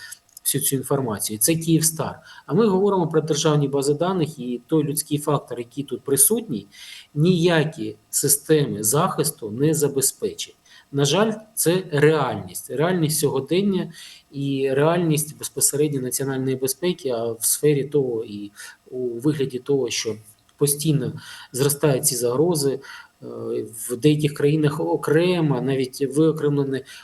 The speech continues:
окремий рід військ, от, е, кібернетичні війська, які займаються виключно кібернетичними атаками, тим більше це в Китаї, там, в Северній Кореї, в Росії,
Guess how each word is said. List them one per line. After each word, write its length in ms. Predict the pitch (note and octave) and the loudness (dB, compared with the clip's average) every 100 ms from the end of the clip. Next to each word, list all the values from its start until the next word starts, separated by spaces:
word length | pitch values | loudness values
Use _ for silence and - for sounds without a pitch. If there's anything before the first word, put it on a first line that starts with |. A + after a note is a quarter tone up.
| - | -6
окремий 500 | D3+ D#3 F3 D#3+ C#3+ | 2 4 6 4 2
рід 260 | E3 E3 | 0 -2
військ, 400 | F3 F3+ D3+ - | 0 2 2 0
от, 120 | A#2+ - | -10 -8
е, 160 | D#3 B2 - | -10 -10 -8
кібернетичні 800 | C3+ C#3 C#3 C#3+ D#3+ D#3+ - C3 | 0 2 2 -2 -2 -2 0 -2
війська, 680 | B2 A#2 - D3+ F3 D3+ - - - | 0 0 2 0 0 -4 -14 -20 -16
які 200 | C#3+ E3 | -2 2
займаються 540 | C#3+ C#3+ D#3+ D#3 D3+ | 4 2 2 2 0
виключно 460 | D#3+ F#3 E3+ D#3+ D3 | 0 -2 0 0 -2
кібернетичними 760 | - C#3 C3+ C#3 D#3 D3+ C3 | -2 -2 0 -2 -2 -2 -4
атаками, 400 | C3 D3 D#3 D3+ | -4 -2 -2 -4
тим 160 | A#2+ B2 | -10 -8
більше 260 | B2+ B2+ A2 | -4 -4 -4
це 140 | - | -6
в 60 | - | -8
Китаї, 500 | G#2+ - D3+ D#3 C3 | -18 0 2 2 0
там, 100 | A#2 | -4
в 40 | |
Северній 300 | - C#3 A#2+ | 0 0 -2
Кореї, 320 | - A#2+ D3+ | -6 0 2
в 60 | D3 | 0
Росії, 420 | A#2+ - E3 E3+ | 0 -2 0 -2